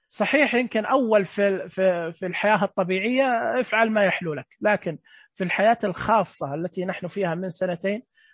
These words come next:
ونسأل الله ألا تطول، دائما حاول أن ت-، يعني تشغل عيون اللي معك، يعني بدل ما هو قاعد يتلفت وساكت، خلّه هو يكلمك، خلّه هو يقول لك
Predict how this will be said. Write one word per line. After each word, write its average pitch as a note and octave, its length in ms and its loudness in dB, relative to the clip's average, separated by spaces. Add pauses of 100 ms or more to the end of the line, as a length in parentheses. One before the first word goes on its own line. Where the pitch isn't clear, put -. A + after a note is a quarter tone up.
(120)
ونسأل F#3 360 -2
الله F3 320 2
ألا F3 180 0
تطول، G3+ 400 -8 (440)
دائما F#3+ 500 0
حاول B3 680 0
أن G#3 440 -4 (360)
ت-، - 40 -4 (160)
يعني F3 480 -4
تشغل G3+ 440 2
عيون G3 260 0
اللي F3 180 -2
معك، D3 460 -8
يعني C3+ 280 -10
بدل F3 300 -2
ما E3+ 200 -2
هو F3 240 -4
قاعد E3 280 -4
يتلفت F3+ 580 -4 (300)
وساكت، F3+ 600 -6 (340)
خلّه G#3 280 2
هو F3+ 160 2
يكلمك، D3+ 540 -4
خلّه F3+ 240 -2
هو E3 160 -4
يقول E3 260 -6
لك - 160 -6